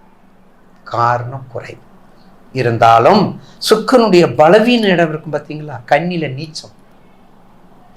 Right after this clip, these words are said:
சுக்கிரன் மூணு, ஆறு, எட்டு பண்ல மறையக்கூடாது. சுக்கிரன் எப்போதும் கேந்திராதிபதியில இருக்கணும், திரிகோணத்துல இருக்கணும். திரிகோணத்திலிருந்து உச்சம் பெற்றால், திரிகோணத்திலிருந்து உச்சம் பெற்றால்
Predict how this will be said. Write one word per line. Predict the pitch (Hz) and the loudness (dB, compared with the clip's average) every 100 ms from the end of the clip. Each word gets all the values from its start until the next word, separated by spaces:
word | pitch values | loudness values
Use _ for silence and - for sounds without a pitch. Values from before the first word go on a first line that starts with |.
| _ - - - - - - - - - - - - | _ -20 -20 -20 -20 -20 -20 -20 -20 -20 -20 -20 -20
சுக்கிரன் | - - 226 233 277 233 226 | -8 -2 0 2 2 2 2
மூணு, | 180 240 247 | 4 4 4
ஆறு, | 220 196 | 4 2
எட்டு | 185 180 | 0 -2
பண்ல | 180 165 175 139 | 0 0 -2 -4
மறையக்கூடாது. | 123 156 170 - 110 - _ _ _ _ _ - | -4 -4 -4 -6 -14 -14 _ _ _ _ _ -2
சுக்கிரன் | 220 185 269 233 | -2 2 2 4
எப்போதும் | 196 185 208 220 | 2 2 2 0
கேந்திராதிபதியில | - 208 233 240 214 202 170 156 139 | 2 2 4 4 4 2 -2 -2 -6
இருக்கணும், | 135 117 110 - - - | -8 -12 -12 -18 -14 -2
திரிகோணத்துல | 214 240 247 214 196 175 135 | 0 2 0 -2 -4 -4 -6
இருக்கணும். | 123 123 117 - | -8 -10 -10 -4
திரிகோணத்திலிருந்து | 214 247 254 247 - 233 233 196 | -2 2 2 2 0 -2 0 -2
உச்சம் | 175 214 190 | -2 -2 0
பெற்றால், | 170 - 147 143 135 110 - _ _ _ _ _ _ _ _ | -2 -2 2 4 4 0 -12 _ _ _ _ _ _ _ _
திரிகோணத்திலிருந்து | 180 214 226 233 220 226 220 208 | -2 0 2 2 2 0 2 2
உச்சம் | 185 190 170 | -2 -2 0
பெற்றால் | 151 147 151 | 0 -2 -4